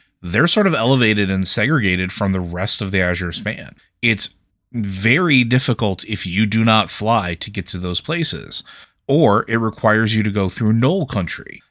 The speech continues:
And the Tuskar and the Gnoll aren't exactly best of friends. As a matter of fact, the Gnoll have a penchant for eating Tuskar.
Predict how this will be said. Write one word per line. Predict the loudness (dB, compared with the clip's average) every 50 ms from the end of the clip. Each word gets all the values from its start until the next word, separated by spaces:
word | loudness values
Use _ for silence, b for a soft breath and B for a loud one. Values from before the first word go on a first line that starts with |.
| _ _
And | 0 2 4 4 4 2 0 -4 -10 _ -10
the | -8 -2
Tuskar | 2 2 2 4 4 4 4
and | 4 4
the | 4
Gnoll | 4 4 2 2 2 2
aren't | 2 2 2 2
exactly | 2 2 2 2 2 2 0 0 0
best | 2 2 2 2 2 0 -2
of | -4 -2
friends. | 0 2 4 4 4 2 0 -2 -2 -4 -6 -6 B B B B B B B B -4
As | -2 0
a | 2
matter | 2 4 4 4 4
of | 2 2
fact, | 2 4 4 4 2 2
the | 0 0
Gnoll | 2 2 2 2 2 2 0 0 -2 -2
have | 0 2 2 2 4
a | 4 4 4 2 0
penchant | 0 -2 -2 -2 0 0 0 0 -2 -2
for | -4 -6 -6 -6
eating | -6 -4 -2 0 0 2 2 2 2 2 0 -2 -4 _ _ _ _ _
Tuskar. | -2 0 0 0 0 -2 -6 -8 -12